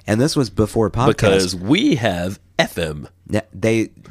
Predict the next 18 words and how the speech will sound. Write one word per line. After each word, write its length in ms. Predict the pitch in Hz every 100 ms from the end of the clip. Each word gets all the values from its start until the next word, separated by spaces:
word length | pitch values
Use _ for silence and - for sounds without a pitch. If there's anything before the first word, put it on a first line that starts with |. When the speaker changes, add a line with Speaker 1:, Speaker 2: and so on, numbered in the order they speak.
| - -
Speaker 1:
liberals 420 | 101 123 190 151
didn't 160 | 123 113
even 200 | 113 113
listen 240 | 117 113 104
to 60 |
podcasts 680 | - - 196 - - - -
at 80 | -
that 180 | 64 -
point. 220 | - -
Speaker 2:
Mm. 440 | 139 170 165 135 92
Speaker 1:
You 120 | 143
might 200 | 175 269
be 100 | 190
able 180 | 127 110
to 100 | 101
do 200 | 101 123 127
it 100 | -
now 680 | 95 143 190 87 62 65